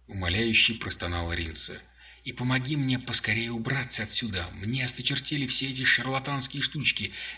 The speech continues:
Разве здесь место порядочному еврейскому мальчику из Бронкса?»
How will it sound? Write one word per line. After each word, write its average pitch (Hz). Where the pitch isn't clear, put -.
Разве 113
здесь 127
место 120
порядочному 110
еврейскому 113
мальчику 117
из 107
Бронкса?» 117